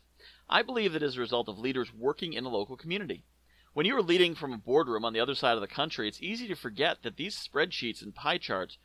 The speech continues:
represent real live people. But when you're in the community, living amongst your customers, there's a constant reminder that the decisions you make have real life effects.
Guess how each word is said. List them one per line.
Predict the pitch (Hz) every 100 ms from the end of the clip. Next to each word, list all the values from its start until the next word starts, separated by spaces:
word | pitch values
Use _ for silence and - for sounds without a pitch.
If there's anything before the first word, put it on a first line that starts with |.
| _
represent | 135 139 139 131
real | - 117 151 170
live | 135 127 135 -
people. | - 175 - 52 _ _ - -
But | 135
when | 151
you're | 156 143 -
in | 175
the | 196
community, | - 180 190 131 - - _ _
living | 117 151 196 226
amongst | 190 180 208 -
your | 190
customers, | 180 202 202 131 - - - - _
there's | - 123
a | 131
constant | - - 143 160 - 160
reminder | 139 131 131 143 107
that | 98 104
the |
decisions | 101 95 160 160 147
you | 139
make | 147 156 -
have | 107 104 107
real | 127 135 117
life | 104 104 -
effects. | 95 - 127 - - -